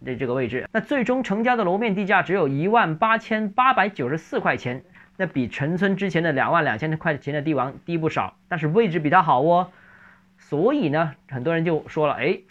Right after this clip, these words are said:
周边的房子现在已经卖到了超过三万块钱，部分单位甚至到达了三万五千块钱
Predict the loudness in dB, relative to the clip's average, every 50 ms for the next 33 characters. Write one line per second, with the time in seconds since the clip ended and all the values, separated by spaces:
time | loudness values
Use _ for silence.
0 | -18 -10 -4 -2 -2 0 0 0 0 0 0 -2 -2 -2 -2 -2 -2 -4 -4 -4
1 | -4 -2 -2 -2 -2 -4 -4 -4 -4 -2 -2 -2 0 0 -2 -2 -2 -4 -4 -6
2 | -6 -4 -4 -6 -4 -2 -2 0 0 0 -2 -2 -2 -4 -4 -4 -4 -6 -6 -6
3 | -8 _ _ -20 -20 _ _ -4 -2 0 0 0 0 0 2 2 4 4 4 2
4 | 2 0 0 0 -2 -2 -2 0 0 0 2 2 2 0 0 0 0 0 0 2
5 | 2 2 2 2 2 0 -2 -4 -4 -4 -2 -2 -2 0 0 0 0 0 -2 -2
6 | -4